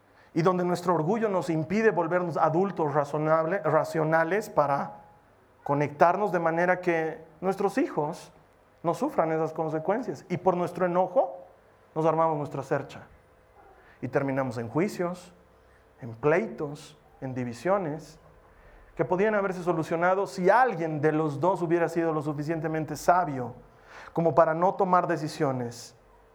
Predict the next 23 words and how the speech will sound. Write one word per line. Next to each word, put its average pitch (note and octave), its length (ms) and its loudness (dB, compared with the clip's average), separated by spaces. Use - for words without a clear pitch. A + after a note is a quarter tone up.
en B2+ 100 -8
su C3 120 -8
enojo. C3+ 360 -6
Hay A#3 140 0
gente E3+ 240 0
que D3+ 340 -2
por D3+ 160 2
un G#3+ 80 2
momento G#3 360 0
de F#3 80 0
enojo A3+ 440 0
rompe A#3+ 340 4
relaciones G#3 640 2
de F3 120 2
años. D3 520 -4
Amistades G3+ 1160 4
hermosas G3 840 0
se F3+ 220 0
quiebran A#3+ 380 2
por E3+ 160 0
hacerte A3 340 4
al F#3+ 140 4
onur F#3 440 2